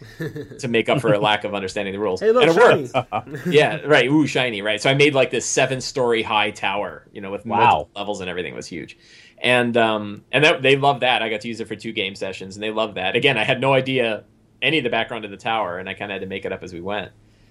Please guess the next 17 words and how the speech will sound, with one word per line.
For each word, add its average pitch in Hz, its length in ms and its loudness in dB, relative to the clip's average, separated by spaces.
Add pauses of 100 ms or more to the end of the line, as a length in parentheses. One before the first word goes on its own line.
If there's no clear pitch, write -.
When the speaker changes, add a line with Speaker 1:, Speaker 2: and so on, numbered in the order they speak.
(380)
Speaker 2:
Um, 101 480 2 (200)
but 143 220 4
it 143 60 2
was 123 160 -2
really 156 280 2
quick. - 560 -4
Like, 131 180 0
it 139 40 -4
was 131 140 -6
fun 175 260 -2
to 147 60 -6
use 123 300 -10 (140)
minis 139 180 -6
'cause 117 140 -6
you 120 80 -4
just, 123 180 -6
like, 127 220 -2